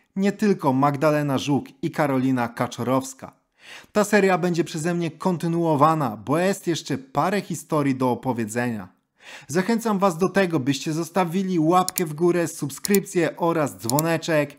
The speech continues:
Wpadnijcie na mój Instagram, a ponadto zapraszam do wspierania mnie na patronite P L, a jeżeli już to robicie, to bardzo wam dziękuję.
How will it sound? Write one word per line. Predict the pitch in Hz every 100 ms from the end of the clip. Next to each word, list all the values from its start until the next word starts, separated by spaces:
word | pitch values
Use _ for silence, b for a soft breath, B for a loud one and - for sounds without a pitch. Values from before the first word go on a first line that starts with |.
| B B
Wpadnijcie | - - 196 185 202 190 190 165
na | 156 151
mój | 123 110 - -
Instagram, | 202 196 - 180 156 160 151 143 B B B
a | 202
ponadto | 196 175 175 160 - 151
zapraszam | 123 139 139 160 151 151 127
do | 139
wspierania | 135 - - 170 165 165 156 143
mnie | 139 143
na | 135 110
patronite | - - 160 165 170 151 147
P | - 151
L, | 170 143 143 135 B B B
a | - 214
jeżeli | 185 127 147 123
już | 117 -
to | 131
robicie, | 123 117 135 - 127 113 _ _
to | -
bardzo | 143 135 131 - 123 123
wam | 110 113 107 101 - 110
dziękuję. | 123 131 139 143 113